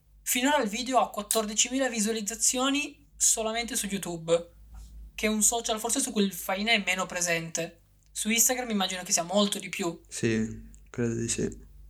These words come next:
Speaker 1: Quindi secondo me puoi creare un giro di discussione che, eh, a-, alla fine arriva ad avere un peso abbastanza rilevante.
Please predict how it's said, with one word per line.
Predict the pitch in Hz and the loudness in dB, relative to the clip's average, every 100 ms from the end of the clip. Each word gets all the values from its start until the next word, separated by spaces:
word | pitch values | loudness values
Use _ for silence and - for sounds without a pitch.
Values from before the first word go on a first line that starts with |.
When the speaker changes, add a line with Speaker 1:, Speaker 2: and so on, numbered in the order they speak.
| - | -10
Speaker 1:
Quindi | - 339 | 0 2
secondo | 277 208 240 | 2 2 2
me | 277 | 2
puoi | 220 202 | -2 -4
creare | - 208 208 180 175 | -4 0 4 4 0
un | 175 | -8
giro | 175 202 233 | -2 0 0
di | 202 | -2
discussione | 196 196 - 202 - - 220 185 170 170 175 196 - _ _ _ _ _ - | 0 0 2 2 4 2 2 2 0 0 0 -4 -14 _ _ _ _ _ -16
che, | - 214 233 233 - | -2 2 2 0 -4
eh, | 202 185 175 175 - _ _ - | 0 2 0 -4 -12 _ _ -2
a-, | 202 190 - - _ _ | 2 2 0 -10 _ _
alla | - 196 185 | -2 2 2
fine | 226 240 240 | 2 2 2
arriva | 190 185 185 180 170 | 0 -2 0 2 2
ad | 165 175 | 2 0
avere | 175 170 | 2 2
un | 170 165 | 0 -4
peso | 175 170 170 160 - _ _ _ _ 208 - - - - _ | -6 -4 -4 -8 -12 _ _ _ _ -20 -20 -18 -16 -16 _
abbastanza | 185 170 - 185 190 185 | -4 2 2 4 2 0
rilevante. | 175 170 165 170 165 170 165 - | 0 0 0 0 -2 -4 -4 -8